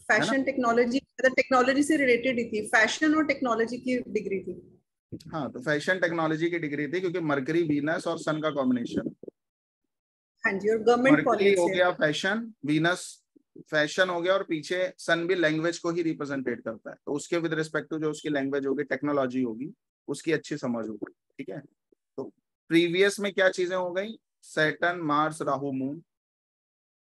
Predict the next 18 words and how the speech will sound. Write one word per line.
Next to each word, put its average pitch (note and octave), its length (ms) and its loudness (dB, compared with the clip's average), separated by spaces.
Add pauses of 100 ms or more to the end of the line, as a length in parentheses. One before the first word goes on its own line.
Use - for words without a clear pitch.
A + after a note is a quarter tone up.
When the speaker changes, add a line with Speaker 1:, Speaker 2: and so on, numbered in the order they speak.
(240)
Speaker 2:
तो F3 80 0
technical G#3 560 2
knowledge F#3+ 320 4
भी G3+ 140 2
रही, G3+ 160 2
इसलिए F3 380 -2
problem E3+ 380 0
नहीं D#3 180 -2
रही। C#3 160 -8 (280)
प्रीवियस D3+ 420 0
का F3 100 -2
जो E3+ 120 -2
background C#3 500 0
रहा C3+ 160 -4
वो G#3+ 120 -2
technical A3 400 -2
knowledge F3 260 -4
रही, D3+ 140 -6